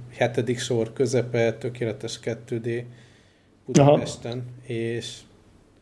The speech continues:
Speaker 1: megint tetszett, megint tetszett a film. Nem tudom, neked így, ha binárisan nulla vagy egy, akkor tetszett, vagy nem tetszett?
Speaker 2: Tetszett, tetszett, nem is kérdés.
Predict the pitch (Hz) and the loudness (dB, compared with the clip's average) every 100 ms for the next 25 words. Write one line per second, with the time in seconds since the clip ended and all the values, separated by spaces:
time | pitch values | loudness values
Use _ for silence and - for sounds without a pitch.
0 | _ - - _ _ - - - - - | _ -20 -20 _ _ -20 -20 -20 -18 -18
1 | - 127 117 107 - 104 - 113 - - | -8 -4 -2 -4 -4 -6 -2 -4 -4 -14
2 | 139 110 110 - - - - 123 - 127 | -8 -6 -6 -6 -8 -12 -12 -10 -4 0
3 | 151 123 123 120 117 127 123 127 123 - | 2 2 0 2 2 0 0 0 -2 -12
4 | - - - - 127 120 117 - - - | -20 -20 -20 -2 2 2 0 -6 -16 -20
5 | - - - _ _ _ _ _ _ _ | -20 -20 -20 _ _ _ _ _ _ _
6 | 170 139 160 156 143 147 - 139 139 139 | -4 2 6 6 6 4 4 4 4 4
7 | 139 139 135 131 127 131 131 - - - | 6 6 6 4 4 2 -2 -16 -20 -8
8 | 123 - 127 151 127 139 123 113 - 113 | -4 2 2 2 0 0 -2 -4 -4 -8
9 | - 123 - - - - - 165 151 - | -6 -8 -8 -12 -10 -6 4 6 6 6
10 | 120 - 131 131 120 131 117 - 135 127 | 4 6 4 4 2 4 4 4 0 0
11 | 135 131 - | 0 -2 -6